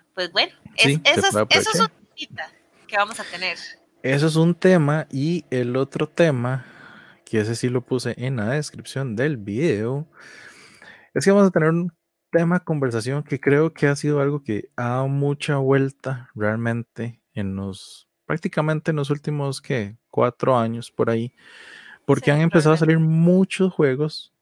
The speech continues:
Speaker 2: de I Ps que tienen cierto tipo de licencia pública o privada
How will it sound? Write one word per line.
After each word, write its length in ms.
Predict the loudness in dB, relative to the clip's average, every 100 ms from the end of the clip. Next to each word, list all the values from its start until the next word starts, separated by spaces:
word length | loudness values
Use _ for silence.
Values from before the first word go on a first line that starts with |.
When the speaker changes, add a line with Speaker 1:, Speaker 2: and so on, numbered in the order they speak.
| _
Speaker 2:
de 200 | -4 -2
I 60 | -2
Ps 400 | -4 -6 -8 -20 _ _ _ _ _ _ _ _ _ _ _ _ _
que 60 | _
tienen 220 | -4 -2
cierto 220 | -2 -6
tipo 280 | -6 -6 -2
de 80 | -2
licencia 540 | -4 -6 -8 -6 -8 -8
pública 920 | -4 -2 -2 -6 -8 -4 -4 -4 -8
o 180 | -8 -8
privada 800 | -4 0 2 2 0 -4 -6 -12